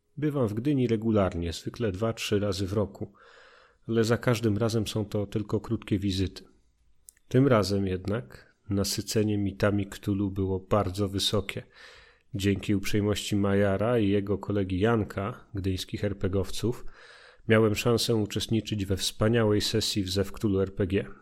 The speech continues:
Towarzyszył mi Jagus, którego znacie z poprzednich audycji. Graliśmy pierwszy scenariusz z nowego cyklu Flotsam and Jetsam, o którym niedawno opowiadałem. To najnowsza kampania Chaosium,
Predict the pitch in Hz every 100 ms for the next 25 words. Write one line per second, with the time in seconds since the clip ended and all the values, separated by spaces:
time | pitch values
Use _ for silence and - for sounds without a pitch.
0 | _ _ _ _ - 107 110 139 - 139
1 | 127 127 120 98 85 - - - - 101
2 | 87 87 95 90 - 92 - - - -
3 | - - - 101 - 101 98 92 120 92
4 | 98 - - - _ _ _ _ _ -
5 | - 123 160 160 - 143 185 - - -
6 | 107 107 - 143 - 131 113 117 120 123
7 | 101 107 101 117 113 - 123 - 104 -
8 | 123 131 - 113 104 101 101 120 - -
9 | 101 110 - - - - - - 113 -
10 | 113 110 107 104 101 107 - 101 101 92
11 | 85 85 82 - - - - - - 110
12 | 113 110 107 117 - - 123 - 110 117
13 | 110 107 101 104 107 - - - 104